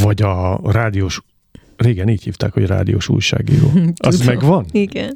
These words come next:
Speaker 1: Hogy az milyen anakronizmus. Tehát, hogy ilyen viccesnek milyen jó lenni, vagy hogy azoknak való igazából ez.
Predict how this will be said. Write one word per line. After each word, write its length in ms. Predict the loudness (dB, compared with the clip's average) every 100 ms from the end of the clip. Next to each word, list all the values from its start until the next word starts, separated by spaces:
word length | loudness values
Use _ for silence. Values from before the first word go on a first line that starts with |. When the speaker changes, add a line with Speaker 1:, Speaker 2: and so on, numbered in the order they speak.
| -14 -20 -6
Speaker 1:
Hogy 160 | -2 0
az 120 | 2
milyen 220 | 0 0
anakronizmus. 720 | 0 0 0 0 0 2 0
Tehát, 440 | -2 -20 -4 -2 0
hogy 140 | 0
ilyen 180 | 2 4
viccesnek 640 | 2 0 -6 -6 -6 -2
milyen 260 | -2 0 0
jó 220 | 0 0
lenni, 340 | 0 0 2
vagy 180 | 2 2
hogy 240 | -2 -4 -6
azoknak 460 | -2 -2 -2 -4 -2
való 240 | 0 2
igazából 580 | 2 2 0 -2 0 0
ez. 160 | 0